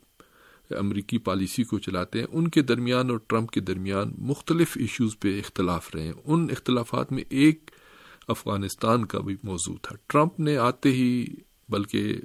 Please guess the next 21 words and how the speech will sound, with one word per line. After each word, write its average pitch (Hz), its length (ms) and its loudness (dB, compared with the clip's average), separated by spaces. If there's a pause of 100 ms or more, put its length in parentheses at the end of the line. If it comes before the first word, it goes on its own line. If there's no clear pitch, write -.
(120)
اپنے 101 560 -4 (520)
انتخابی 104 640 0
مہم 104 360 -2
کے 113 160 0
دوران 104 400 4
ہی 107 200 -2
کچھ - 240 -4
وعدے 98 360 6
کیے 95 240 -2
تھے۔ 120 200 -4
ان 135 140 -2
وعدوں 117 300 2
میں 131 120 0
ایک 127 200 0
وعدہ 107 260 2
یہ 110 180 2
تھا 107 180 -6
کہ - 180 -4
وہ، 107 300 2 (520)
اے، 98 200 -2
مختلف 135 640 0